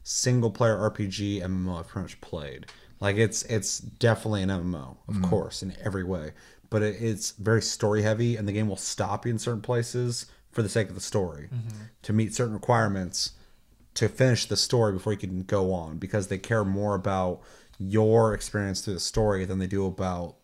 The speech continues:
Speaker 1: leveling in that game, it seems. It's more of a priority. So it's cool that they are adding, uh, things that are normally more attributed to a single-player game, like New Game Plus,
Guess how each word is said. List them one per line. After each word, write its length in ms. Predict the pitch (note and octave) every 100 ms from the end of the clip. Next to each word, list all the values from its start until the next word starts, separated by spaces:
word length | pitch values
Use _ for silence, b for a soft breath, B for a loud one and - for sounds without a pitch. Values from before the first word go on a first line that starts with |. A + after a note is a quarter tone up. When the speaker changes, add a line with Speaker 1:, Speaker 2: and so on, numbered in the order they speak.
| _ _
Speaker 1:
leveling 680 | F#2+ F#2+ G#2 G2 G2 E2 D#2+ G#2+
in 100 | F#2
that 180 | F2 E2+
game, 280 | F2+ D#2 D#2+
it 100 | -
seems. 460 | - D#2+ D2+ D2 -
It's 260 | - - G2
more 200 | G2 G2
of 80 |
a 40 | G2
priority. 500 | - A#2+ C3 F#2 D#2+ B B B
So 160 | - B2
it's 100 | -
cool 300 | E3 D#3+ C#3
that 180 | A#2 -
they 160 | A#2
are 260 | G#2+ G#2+ G2+
adding, 480 | G#2 G#2 G2+ G2 F#2 B B
uh, 180 | F#2 F2
things 260 | - G2 F#2
that 60 |
are 40 | G2
normally 300 | G2 F#2 F2+ -
more 160 | G#2 F#2+
attributed 520 | - A#2+ A#2+ G#2+ G2
to 80 | A2
a 40 |
single-player 400 | - B2 G#2 G2
game, 380 | F#2 C3 A#2 G2+
like 160 | F2+ F#2
New 120 | F#2
Game 200 | F#2 F2+
Plus, 500 | D3 C#3 G#2+ -